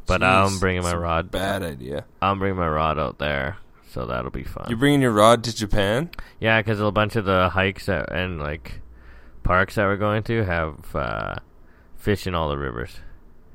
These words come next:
Speaker 2: Crazy. What kind of fish do they have over there?
Speaker 1: Like rainbow, like,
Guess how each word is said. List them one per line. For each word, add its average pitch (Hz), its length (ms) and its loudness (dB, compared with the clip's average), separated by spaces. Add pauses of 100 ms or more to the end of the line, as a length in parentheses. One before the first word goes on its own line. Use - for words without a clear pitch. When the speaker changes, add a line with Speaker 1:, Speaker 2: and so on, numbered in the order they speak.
(1000)
Speaker 2:
Crazy. 110 480 -4
What 92 160 -4
kind 110 160 -2
of 104 80 -6
fish 123 220 -4
do 143 80 -4
they 101 100 2
have 92 160 -2
over 85 220 -8
there? 80 240 -6
Speaker 1:
Like 110 200 4
rainbow, 92 520 -2
like, 110 240 -4